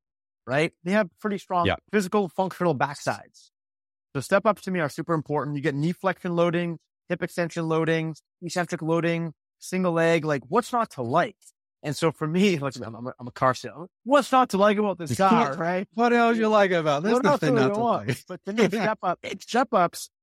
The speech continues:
Speaker 1: and I, and again, I look at them like front lateral squats, load with a
Speaker 2: Mm.
Speaker 1: barbell. You can be
Speaker 2: Oh,
Speaker 1: reactive. You can
Speaker 2: so
Speaker 1: be
Speaker 2: many
Speaker 1: strength.
Speaker 2: options.
Speaker 1: The other thing too is people, when people say step ups,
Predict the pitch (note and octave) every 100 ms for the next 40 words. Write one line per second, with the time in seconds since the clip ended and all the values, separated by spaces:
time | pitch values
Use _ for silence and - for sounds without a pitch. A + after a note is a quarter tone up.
0 | _ E3 E3 - E3+ E3+ D#3+ A#3+ D#3+ E3
1 | F3+ F3+ D#3 D#3+ - G#3 A#3+ D3 G3 B3+
2 | - C3+ A2+ - C3 C#3+ D#3 F3+ F3 A#3+
3 | G3 A2 - _ _ - D3 D#3+ D#3+ D#3+
4 | D#3+ A2 E3 - G3 D#3+ D#3+ B2 A2 G2+
5 | F2+ G2 F2+ D#2+ - - _ _ E3 B3
6 | B3+ G3 D#3+ D#4+ B3+ E3+ D3+ F#3+ D#3+ E3
7 | F3 A3+ A3+ E3 A#3 F#3+ E3 - -